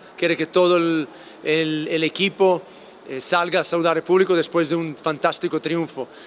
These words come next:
Y ahí simplemente hay, había un ma-, mal entendido, porque nosotros en el cuerpo técnico es nuestra obligación de fijarnos lo que está pasando. Entonces, como hubo un pique con Pollo y tuvo una amarilla, nosotros lo llamamos y dijimos: "Pa' dentro",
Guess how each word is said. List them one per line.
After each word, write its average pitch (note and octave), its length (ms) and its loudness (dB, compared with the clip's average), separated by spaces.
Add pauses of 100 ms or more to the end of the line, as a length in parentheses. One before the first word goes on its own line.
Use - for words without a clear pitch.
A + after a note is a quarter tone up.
(160)
Y D#3 120 -2
ahí F#3+ 380 0
simplemente F#3 580 -2
hay, F3+ 280 2
había F3 280 2
un F#3 100 -2
ma-, F#3 240 0
mal F3 440 -2
entendido, E3+ 760 0 (520)
porque D#3 200 -4
nosotros F#3+ 380 0
en F#3+ 60 0
el F3+ 60 -2
cuerpo F#3 280 2
técnico G3+ 420 4
es E3+ 180 -2
nuestra F3+ 300 2
obligación F#3 800 2
de D3+ 100 -2
fijarnos F3 500 -2
lo E3 80 -2
que D#3 80 -4
está D#3 200 -2
pasando. E3 440 -2
Entonces, D3+ 400 -6
como F3+ 220 2
hubo A3+ 160 2
un G#3 100 -2
pique G#3 380 0
con E3+ 180 -4
Pollo F3 300 2
y D#3+ 80 2
tuvo F#3 220 2
una F3+ 160 2
amarilla, F3 480 0 (480)
nosotros F3+ 480 0
lo E3+ 100 2
llamamos F#3 460 0
y E3 40 0
dijimos: F3+ 320 0
"Pa' E3 140 2
dentro", D#3+ 320 -4